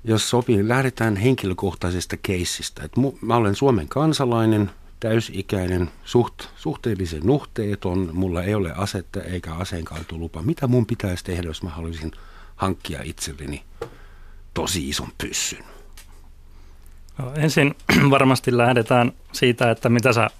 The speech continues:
Speaker 2: haluat harrastaa. Se on harrastusväline, eli,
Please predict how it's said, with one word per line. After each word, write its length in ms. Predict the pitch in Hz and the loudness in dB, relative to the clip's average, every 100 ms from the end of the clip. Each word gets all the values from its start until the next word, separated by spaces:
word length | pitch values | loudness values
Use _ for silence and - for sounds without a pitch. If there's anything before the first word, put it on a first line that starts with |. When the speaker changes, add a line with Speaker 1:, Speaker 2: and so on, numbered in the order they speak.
| - | -8
Speaker 2:
haluat 500 | 131 117 117 113 - - | 0 4 4 4 0 -16
harrastaa. 760 | - 143 147 117 - - 107 95 | 2 4 6 6 4 -2 -4 -4
Se 120 | - | -6
on 60 | 107 | 0
harrastusväline, 1000 | 113 113 113 - 117 123 127 117 101 95 | 2 2 0 -4 0 2 4 2 0 -6
eli, 160 | 95 | -8